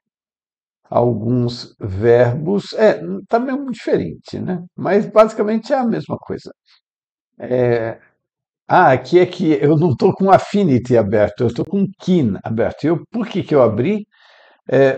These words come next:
por quê? Porque, ah, eu queria mostrar pra vocês como é uma palavra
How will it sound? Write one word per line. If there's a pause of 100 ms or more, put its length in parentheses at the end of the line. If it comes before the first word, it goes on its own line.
(160)
por
quê? (200)
Porque, (1200)
ah, (140)
eu
queria
mostrar
pra
vocês (600)
como
é
uma
palavra